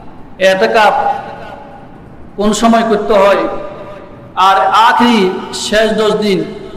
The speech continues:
যে লাইলাতুল কদর অনুসন্ধান করা, এই কদর রজনীটা আল্লাহ রাব্বুল আলামিন পবিত্র মাহে রমজানের শেষ দশক, শেষ দশ দিনের ভিতরে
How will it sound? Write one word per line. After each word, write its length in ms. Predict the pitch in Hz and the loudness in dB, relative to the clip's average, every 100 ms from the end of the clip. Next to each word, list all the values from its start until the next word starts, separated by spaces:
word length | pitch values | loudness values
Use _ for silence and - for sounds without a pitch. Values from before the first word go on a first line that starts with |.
| - - | -12 -10
যে 80 | 190 | -4
লাইলাতুল 480 | 185 190 208 226 220 | 2 2 4 2 2
কদর 340 | 214 220 208 | 0 0 0
অনুসন্ধান 540 | 196 190 - 220 220 208 | 0 0 0 0 0 0
করা, 600 | 202 214 196 - - - - - - - 202 | 0 2 2 2 0 -4 -8 -12 -12 -8 -4
এই 120 | 196 | -2
কদর 360 | 202 196 214 | 0 0 2
রজনীটা 880 | 214 202 196 196 202 226 190 - - - - - - - - | 2 2 2 0 0 2 2 2 -2 -4 -10 -16 -16 -16 -4
আল্লাহ 260 | 190 202 196 | 0 2 2
রাব্বুল 280 | 190 190 | 2 2
আলামিন 540 | 185 175 175 185 202 185 - - - - - - - - - - - - - - | 2 4 2 2 0 -2 -6 -12 -14 -16 -18 -18 -18 -20 -18 -20 -20 -20 -10 -2
পবিত্র 400 | 208 220 214 208 | 2 2 4 4
মাহে 320 | 202 202 196 | 4 4 2
রমজানের 460 | 202 196 208 202 | 2 2 2 2
শেষ 580 | 190 - 214 240 233 226 - 165 | 0 -2 2 2 2 0 -4 -2
দশক, 560 | 190 190 208 - - - - - - - - - - - - | -2 2 2 2 -2 -6 -10 -14 -14 -16 -16 -18 -18 -20 -10
শেষ 320 | - 220 208 | -2 0 2
দশ 180 | 214 208 | 2 2
দিনের 280 | 190 185 185 | 2 2 2
ভিতরে 300 | 190 196 | 0 0